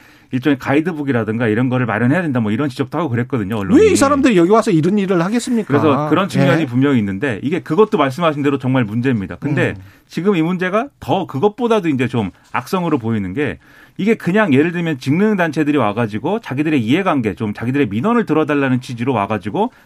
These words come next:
Speaker 1: 뭐 이렇게 선대본부에 결합을 한 거다라고 하면 말씀하신 이제 그런 취지,
Speaker 2: 음.
Speaker 1: 그런 부분에서 비판할 수 있지만, 또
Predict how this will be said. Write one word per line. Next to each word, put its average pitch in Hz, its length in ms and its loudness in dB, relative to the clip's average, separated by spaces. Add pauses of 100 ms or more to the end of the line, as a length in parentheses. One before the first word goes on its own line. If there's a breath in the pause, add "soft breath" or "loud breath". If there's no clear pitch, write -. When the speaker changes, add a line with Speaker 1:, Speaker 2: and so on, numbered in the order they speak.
Speaker 1:
뭐 123 80 0
이렇게 123 160 -2
선대본부에 185 520 0
결합을 120 340 -4
한 190 120 -4
거다라고 139 760 -2
하면 208 120 2
말씀하신 160 460 0
이제 131 100 -2
그런 123 260 -2
취지, 98 420 -6 (160)
Speaker 2:
음. 143 120 0
Speaker 1:
그런 175 200 0
부분에서 151 280 -2
비판할 147 340 -2
수 135 100 -4
있지만, 139 360 -2
또 226 180 -4